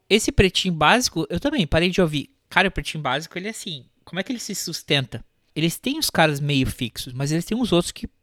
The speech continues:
que aparecem. Por exemplo, o maluco aquele que, que fala sobre história, o Peninha. Ele, duas vezes por semana ele, ele participava, entendeu? Aí o Nego Di,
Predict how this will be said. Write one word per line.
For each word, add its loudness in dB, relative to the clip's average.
que -8
aparecem. 2
Por -2
exemplo, -4
o -14
maluco -4
aquele -2
que, -6
que -20
fala -8
sobre -12
história, -10
o -18
Peninha. -8
Ele, -2
duas 2
vezes -4
por 0
semana -2
ele, -6
ele -6
participava, 0
entendeu? -4
Aí 2
o 2
Nego 2
Di, -2